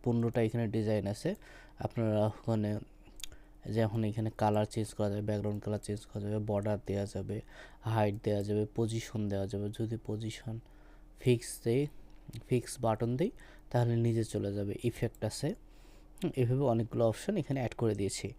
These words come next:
আর এটা হচ্ছে লোকেশন, আমরা যে একটু আগে লোকেশনটা দেখালাম সেই লোকেশনের শর্টকাট এটা।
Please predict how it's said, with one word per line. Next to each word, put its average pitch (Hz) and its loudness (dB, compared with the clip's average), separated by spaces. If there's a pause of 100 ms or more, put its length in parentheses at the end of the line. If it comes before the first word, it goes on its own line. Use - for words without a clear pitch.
(460)
আর 117 6
এটা 113 2
হচ্ছে 120 2
লোকেশন, 120 2
আমরা 113 2
যে 107 -2
একটু 110 0
আগে 110 2
লোকেশনটা 120 -2
দেখালাম 127 -2
সেই - 2
লোকেশনের 110 -2
শর্টকাট - -6
এটা। - -8